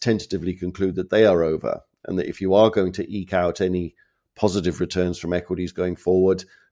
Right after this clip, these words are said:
those returns are gonna be volatile and they're gonna be lower over the next few years than they have been over the past few years. I think those are quite reasonable conclusions to draw.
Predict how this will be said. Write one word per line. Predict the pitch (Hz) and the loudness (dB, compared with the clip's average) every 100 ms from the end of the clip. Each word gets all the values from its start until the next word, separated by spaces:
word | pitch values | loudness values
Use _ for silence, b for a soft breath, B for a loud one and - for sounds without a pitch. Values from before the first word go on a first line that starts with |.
| - | -2
those | 98 90 | -2 0
returns | 95 101 95 87 | -2 0 0 -2
are | |
gonna | 87 87 | -2 -4
be | 82 | -4
volatile | 82 104 110 104 107 113 110 - _ _ _ - | 2 6 6 6 6 8 6 0 _ _ _ -2
and | 101 104 | 0 2
they're | |
gonna | 101 110 107 | 2 2 4
be | 113 | 4
lower | 110 120 123 67 - _ - 92 | 8 10 10 6 0 _ -10 -4
over | 87 | -4
the | 87 | -2
next | 90 87 - | -4 -4 -6
few | - 92 | -6 -2
years | 92 92 92 | 0 0 -2
than | 92 | -6
they | 92 | -6
have | 90 98 | -6 -4
been | 98 | -2
over | 101 95 | -2 -4
the | 92 | -6
past | 101 113 - | -2 -2 -2
few | - 78 | -8 -6
years. | 69 71 | -4 -4
I | 90 | -4
think | 95 | -2
those | 76 104 95 | -2 -2 -2
are | 87 | -4
quite | - 90 - | 0 0 0
reasonable | 98 87 82 82 | -8 -8 -12 -12
conclusions | 92 90 92 90 87 | -12 -6 -6 -6 -12
to | - | -14
draw. | 92 117 98 | -2 4 4